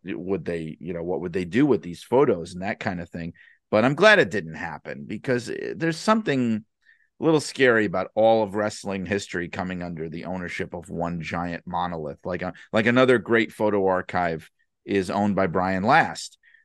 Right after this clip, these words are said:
uh, of right here at Arcadian Vanguard. He's got, he bought from Brian Bucantis what had originally been the Norm Kietzer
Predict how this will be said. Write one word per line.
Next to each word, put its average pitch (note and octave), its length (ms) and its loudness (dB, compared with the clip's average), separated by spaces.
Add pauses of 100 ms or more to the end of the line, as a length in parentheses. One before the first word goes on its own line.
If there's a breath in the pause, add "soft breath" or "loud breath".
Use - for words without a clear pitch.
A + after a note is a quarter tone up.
(140)
uh, E2 200 -6 (100)
of D#2+ 200 -6 (140)
right F2+ 320 -4
here F2+ 200 -2
at F2 80 -2
Arcadian F#2 540 -4
Vanguard. G2+ 520 2
He's C#3+ 400 -4
got, G2+ 320 2
he B2 140 -4
bought A2 280 2
from G2 160 -6
Brian G2 380 -4
Bucantis F2+ 800 -6 (280 soft breath)
what E2 160 -4
had F#2 140 0
originally G2 480 -2
been F#2 220 -4
the F2+ 80 -4
Norm F#2+ 420 0
Kietzer F2+ 680 -4